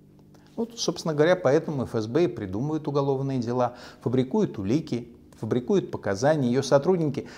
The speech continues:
сами выступают свидетелями и сами же диктуют судьям приговоры. Мы все знали это и раньше. Но расследование досье доказывает это у-, уже в юридическом смысле.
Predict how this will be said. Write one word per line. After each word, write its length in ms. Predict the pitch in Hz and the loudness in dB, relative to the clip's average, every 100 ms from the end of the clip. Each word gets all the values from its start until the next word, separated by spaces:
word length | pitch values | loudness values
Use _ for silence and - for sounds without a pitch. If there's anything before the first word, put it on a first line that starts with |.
| - | -14
сами 380 | - 180 196 160 | 2 6 6 4
выступают 580 | 110 - - 113 107 104 | -2 -6 -4 0 2 0
свидетелями 760 | - 110 127 202 185 160 143 | -4 -2 2 4 4 2 0
и 60 | 123 | -2
сами 420 | - 156 190 185 | 2 4 4 2
же 240 | 147 160 147 | 0 -2 -2
диктуют 600 | 120 - - 135 143 143 | -4 -6 -4 -2 -4 -6
судьям 500 | - 123 123 131 127 | -4 -4 -2 -4 -6
приговоры. 680 | 117 107 104 95 104 - - - _ - _ - 143 | -6 -4 -4 -4 -6 -10 -14 -20 _ -20 _ -12 -6
Мы 100 | 131 | -6
все 320 | - 147 180 | -6 -4 -2
знали 400 | 147 127 131 139 | -2 -4 -4 -6
это 260 | 113 - 120 | -8 -8 -10
и 40 | |
раньше. 500 | 110 123 127 - - - - - - 156 | -8 -10 -12 -16 -20 -20 -20 -20 -8 0
Но 320 | 185 185 - | 2 0 0
расследование 640 | 143 147 185 175 165 156 | 2 2 4 2 0 0
досье 400 | 139 143 143 202 | 2 2 2 2
доказывает 960 | 139 113 151 143 - 151 151 156 139 135 | 2 4 4 6 4 4 4 2 2 2
это 200 | 117 113 | -2 -2
у-, 200 | 123 - | -4 -4
уже 240 | 143 120 135 | -4 0 0
в 80 | 117 | 0
юридическом 880 | 120 131 120 107 156 123 - 98 | 0 0 0 -2 -4 -4 -8 -8
смысле. 440 | - 95 - - | -8 -10 -12 -16